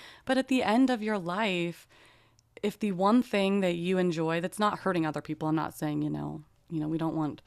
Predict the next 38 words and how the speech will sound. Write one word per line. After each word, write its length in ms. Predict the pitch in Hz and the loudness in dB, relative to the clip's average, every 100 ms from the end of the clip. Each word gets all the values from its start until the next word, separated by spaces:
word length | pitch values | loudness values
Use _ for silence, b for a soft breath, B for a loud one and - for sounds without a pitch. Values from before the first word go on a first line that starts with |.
| b b b | b b b
to 100 | - | -6
do 140 | 170 185 | -2 2
that, 240 | 185 165 | 4 2
but 120 | 170 | 2
if, 160 | 180 170 | 0 0
if 180 | 190 - | -2 0
the 80 | 180 | 2
one 240 | 196 208 | 4 2
thing 180 | 214 202 | 2 0
that 100 | 170 | 0
you 160 | 165 170 | -4 -2
find 260 | 180 175 | 0 0
joy 240 | 156 165 165 | 0 2 2
in 100 | 160 | 0
is 140 | 156 | -2
having 380 | 165 165 165 165 | 0 0 2 2
a 60 | |
glass 320 | 156 156 143 170 | 0 -4 -6 -8
of 120 | 160 | 0
wine 340 | 247 247 220 | 4 6 4
and 160 | 190 175 | 2 0
a, 40 | |
and 340 | 156 156 160 156 | 0 -2 -2 -2
a 100 | 151 | -4
cigarette, 600 | - 185 170 160 151 - B B B B _ - | -4 -2 0 0 0 -4 B B B B _ -10
what, 380 | 175 185 202 190 | -4 2 2 0
what's 220 | 190 - | -4 -2
the 100 | 180 | -4
harm? 540 | 143 156 156 143 151 156 _ _ _ | -4 -2 -2 -2 -6 -10 _ _ _
Because 400 | 185 180 165 - - - - | -6 -4 -6 -8 -18 -18 -8
you're 180 | 190 | -4
gonna 160 | 185 185 | 0 0
kill 160 | 185 190 | 0 -2
yourself? 460 | 220 240 240 240 - | -4 -2 -2 -2 0
Well, 300 | 190 175 - - - _ _ - | 0 0 -4 -20 -20 _ _ -8
you're 300 | 180 185 180 | -2 0 2
already 280 | 180 180 175 | 2 0 0
dying. 440 | 165 160 143 151 | 0 -2 -4 -10